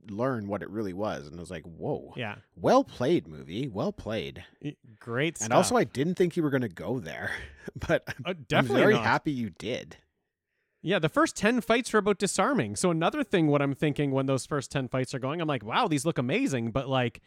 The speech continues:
Speaker 2: they aren't actually stabbing each other. They're just disarming, and then they just go straight into, "All right, we're killing everybody in the worst ways."
Speaker 1: Yeah. Yeah, so this guy kinda keels over, and Supreme kills him.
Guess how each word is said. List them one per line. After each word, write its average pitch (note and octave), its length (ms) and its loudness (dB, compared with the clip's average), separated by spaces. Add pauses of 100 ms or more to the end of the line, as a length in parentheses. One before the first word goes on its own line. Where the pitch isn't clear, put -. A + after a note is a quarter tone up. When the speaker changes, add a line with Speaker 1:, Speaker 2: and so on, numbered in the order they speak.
(300)
Speaker 2:
they B2 100 -4
aren't E4 220 0
actually B3 420 -2
stabbing F3+ 460 0
each G#2+ 180 -6
other. A2 240 -6
They're A#2+ 80 -4
just D#3+ 240 -4
disarming, D#3 540 0
and C3 100 -2
then C3 100 -2
they B2+ 100 -2
just B2+ 200 -6
go B2 120 0
straight D#3+ 380 0
into, C#3+ 460 2 (240)
"All C#3+ 100 2
right, C4+ 200 8
we're A#3 120 6
killing A3 400 2
everybody D#3+ 440 4
in D3 100 2
the C#3+ 80 2
worst C#3+ 380 2
ways." C#3 140 -2
Speaker 1:
Yeah. B2+ 320 2 (420)
Yeah, G#2+ 160 -2
so C#3+ 180 -4
this D3 140 -2
guy C#3+ 140 2
kinda C3 320 2
keels C3 360 2
over, A#2+ 340 2
and A2 300 -4
Supreme A2 560 -6 (100)
kills F#2+ 460 -8
him. G1+ 380 -14